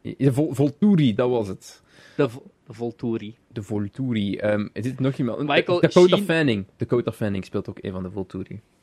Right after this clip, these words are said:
Speaker 2: Ah ja, die speelt, eh, Bree Tanner.
Speaker 1: Jane Volturi. Eh, Sa-, zit Sarah Clark in?
Speaker 2: Ah, nee. Wie is Sarah Clark?
Speaker 1: Ah, het is een, ik, ik heb iemand anders voor. Never mind. Ik had Sarah Chalk voor. Maar Sarah Clark is, is de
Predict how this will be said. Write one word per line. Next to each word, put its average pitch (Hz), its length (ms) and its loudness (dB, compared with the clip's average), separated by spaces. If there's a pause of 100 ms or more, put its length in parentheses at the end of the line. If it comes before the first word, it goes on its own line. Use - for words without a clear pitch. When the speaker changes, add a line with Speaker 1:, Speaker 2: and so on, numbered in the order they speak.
(500)
Speaker 2:
Ah 147 160 -4
ja, 110 240 -6
die 107 80 -16
speelt, 113 360 -6
eh, 113 160 -2
Bree 107 220 -8
Tanner. 98 360 -14 (1120)
Speaker 1:
Jane 101 220 -6
Volturi. - 480 -12 (760)
Eh, - 80 -18 (360)
Sa-, - 240 -6
zit 95 180 -12
Sarah 90 340 -4
Clark 87 320 -14
in? 123 140 -10
Speaker 2:
Ah, 220 140 -4
nee. 156 280 -6 (1500)
Wie 98 120 -14
is - 140 -18
Sarah 98 340 -18
Clark? - 360 -20 (960)
Speaker 1:
Ah, 120 140 2
het 110 120 0
is 110 80 -4
een, 110 100 -6 (220)
ik, 123 160 -2
ik 123 80 -2
heb 120 100 0
iemand 101 180 -2
anders 90 220 -8
voor. 92 240 -6
Never 101 200 -4
mind. 87 380 -6
Ik 101 80 -10
had 104 140 -8
Sarah 98 260 -2
Chalk - 400 -8
voor. 90 220 -6 (220)
Maar 113 100 -4
Sarah 123 240 2
Clark 123 300 2
is, 104 120 -6
is 104 220 -4
de 95 300 -2